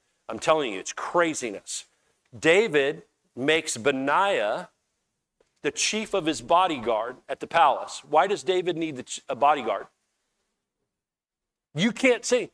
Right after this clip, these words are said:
you're gonna send a champion to fight David? He'll kill him. He'll kill your champion. So he takes this guy and he says, "Benaiah, I need you to be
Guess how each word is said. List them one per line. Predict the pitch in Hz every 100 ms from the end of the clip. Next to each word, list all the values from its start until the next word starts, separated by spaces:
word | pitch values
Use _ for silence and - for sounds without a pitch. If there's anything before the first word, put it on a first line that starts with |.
| -
you're | 190
gonna | 233
send | 196 233 214
a |
champion | - 196 214 240 214
to |
fight | 214 214
David? | 180 226 226
He'll | 196
kill | - 233 135
him. | - _ _ _ _ _ _ _ _ _ _
He'll | 214 233
kill | 254 233
your | 202
champion. | 196 226 220 123 80 _ _ _ _ _ _ -
So | 214 185
he | 196
takes | - 240 -
this | 226 -
guy | 226 226
and | 196
he | 170
says, | 190 127
"Benaiah, | 165 180 226 202 165
I | 175
need | 180 202 208 -
you | 202
to | 185
be | 156 175 165